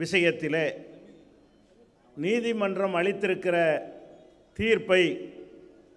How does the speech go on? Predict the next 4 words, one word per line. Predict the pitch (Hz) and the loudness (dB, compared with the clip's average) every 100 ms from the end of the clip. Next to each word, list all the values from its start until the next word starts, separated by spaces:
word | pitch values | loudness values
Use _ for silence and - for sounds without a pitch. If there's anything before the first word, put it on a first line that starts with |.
| _ _ _ _ _ - 180 | _ _ _ _ _ -4 -2
நாம் | 190 180 185 | 0 0 0
எவ்வாறு | 214 220 220 208 196 175 - - 156 | 2 4 6 6 4 2 -4 -6 -2
எதிர்கொள்வது | 196 269 220 214 196 196 180 180 | 0 0 2 2 2 4 4 4
என்பதை | 175 170 175 | 2 4 4